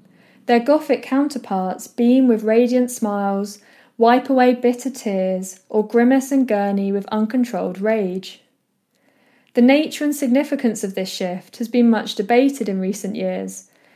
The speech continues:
In particular, the extent to which the heightened representation of emotion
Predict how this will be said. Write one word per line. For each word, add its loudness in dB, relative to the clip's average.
In 4
particular, -2
the 2
extent -2
to -2
which 0
the -2
heightened 0
representation -2
of -8
emotion -6